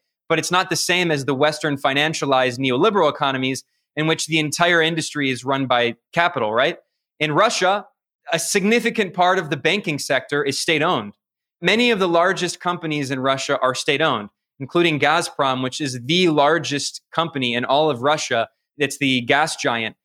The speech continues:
It's owned by the Russian state. Can you imagine ExxonMobil being nationalized and run by the U S state, or Bank of America or J P Morgan Chase being nationalized and run by the, the U S state? Like in the case of Russia, Sberbank, one of the biggest banks, is a state-owned bank.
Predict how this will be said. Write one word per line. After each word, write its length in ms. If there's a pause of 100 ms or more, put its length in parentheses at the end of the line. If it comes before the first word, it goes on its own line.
(160)
It's 240
owned 240
by 80
the 100
Russian 280
state. 360
Can 120
you 100
imagine 380
ExxonMobil 960
being 240
nationalized 760
and 180
run 260
by 120
the 120
U 180
S 160
state, 340 (260)
or 340 (120)
Bank 200
of 100
America 560
or 180
J 220
P 180
Morgan 360
Chase 340
being 240
nationalized 680
and 120
run 220
by 160
the, 240 (160)
the 80
U 140
S 120
state? 340
Like 340
in 80
the 60
case 260
of 80
Russia, 300
Sberbank, 720 (420)
one 120
of 100
the 60
biggest 380
banks, 380
is 120
a 40
state-owned 440
bank. 220